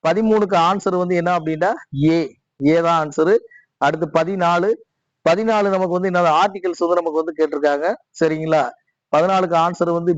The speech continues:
பி. என்னது நமக்கு, பிரிவு இருபத்தி ரெண்டு, அதான் ஆன்சரு.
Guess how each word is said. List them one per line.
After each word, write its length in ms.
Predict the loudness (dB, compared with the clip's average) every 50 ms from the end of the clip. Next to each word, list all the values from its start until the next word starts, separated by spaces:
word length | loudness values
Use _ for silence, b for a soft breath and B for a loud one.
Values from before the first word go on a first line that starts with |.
| -2
பி. 120 | -4 -4 -4 -6 -8 -12 _ _ _ -6
என்னது 240 | -2 -2 0 0 -2 -4
நமக்கு, 300 | -4 -6 -4 -2 -2 -2 -2 -2 -6 _ _ _ _ _ _ _ _ _ _
பிரிவு 280 | -2 0 2 2 4 4 4 4
இருபத்தி 340 | 4 2 2 0 0 -2 -2
ரெண்டு, 260 | -2 -2 -2 -4 -4 -6 -6 -6 -2 0
அதான் 200 | 0 2 2 0
ஆன்சரு. 340 | -2 -2 -2 0 2 2 2